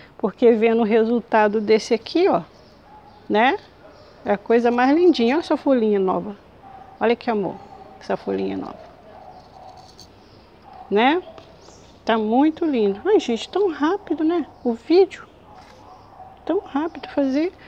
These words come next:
Vou mostrar mais um pouquinho aqui pra vocês. Essa coisa fofa que é essa,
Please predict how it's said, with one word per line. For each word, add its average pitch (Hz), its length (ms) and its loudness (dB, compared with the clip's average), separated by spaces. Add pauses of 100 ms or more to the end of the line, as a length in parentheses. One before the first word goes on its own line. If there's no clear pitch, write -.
(160)
Vou 277 80 0
mostrar 285 320 -2
mais 294 240 -2
um 302 60 0
pouquinho 277 400 -2
aqui - 140 -10
pra 262 200 -2
vocês. 240 800 -6 (500)
Essa 247 240 -10
coisa 240 380 -6
fofa 294 500 -6
que - 160 -10
é 254 140 -2
essa, 226 580 -6